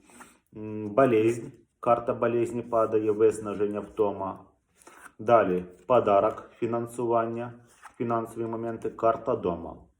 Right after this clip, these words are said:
Ну, більш-менш лайтова. Тут четвірка червова, карта колісниці, шестірка хрестова, карта агресії, карта конфліктів, карта сутичок.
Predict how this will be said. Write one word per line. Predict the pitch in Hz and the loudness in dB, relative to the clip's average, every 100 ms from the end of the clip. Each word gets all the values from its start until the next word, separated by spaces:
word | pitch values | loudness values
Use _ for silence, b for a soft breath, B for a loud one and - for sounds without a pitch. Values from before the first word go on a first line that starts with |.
| - | -10
Ну, | 151 143 - | -8 -8 -10
більш-менш | 104 131 135 127 117 98 87 87 95 | 0 4 4 2 0 -4 -4 -4 -2
лайтова. | 104 92 82 80 78 - b b b b - - | -2 -2 -6 -6 -12 -18 b b b b -20 0
Тут | 135 - - - _ _ | 0 0 -8 -20 _ _
четвірка | - 143 139 143 135 | -6 -4 4 6 4
червова, | - 117 110 110 110 | -2 2 4 4 2
карта | 113 107 117 113 - | 0 0 -2 -4 -6
колісниці, | - 117 113 117 117 - 117 - B B | -4 -2 -4 -6 -8 -8 -10 -10 B B
шестірка | - 131 - 143 123 | -12 -10 4 4 6
хрестова, | 120 113 - 110 104 | -4 -4 2 2 4
карта | 117 117 123 | 2 2 0
агресії, | 120 117 107 101 110 104 | 0 0 -2 -2 -6 -2
карта | 107 104 110 | 0 0 -4
конфліктів, | - 107 - 107 104 107 98 | -8 -8 -8 -10 -6 -8 -4
карта | 107 104 107 | -4 -4 -8
сутичок. | 95 - 104 104 104 107 107 - | -10 -10 -8 -8 -8 -10 -10 -14